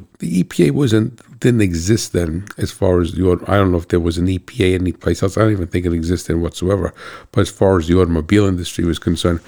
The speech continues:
And so they came out with a fu-, eventually came out with fuel economy standards and emission standards. So this was actually a conflicting goal, because the car industry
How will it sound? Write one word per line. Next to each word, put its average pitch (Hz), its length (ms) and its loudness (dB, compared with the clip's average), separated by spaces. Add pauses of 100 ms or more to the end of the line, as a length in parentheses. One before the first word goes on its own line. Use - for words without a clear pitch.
(320)
And 98 140 -2
so 92 100 4
they 90 140 2
came 98 260 0
out 95 160 2
with 92 180 0
a 92 140 0
fu-, - 340 -8
eventually 110 640 2
came 98 240 0
out 98 100 2
with 95 140 0
fuel 107 360 2
economy 98 540 0
standards 90 640 0 (500)
and 160 300 2
emission 95 560 2
standards. 82 640 -4 (300)
So - 160 0
this 117 200 2
was 123 220 0
actually 110 560 2
a 101 140 4
conflicting 110 840 2
goal, 98 440 2 (320)
because 104 320 2
the - 100 0
car 127 360 2
industry 113 540 0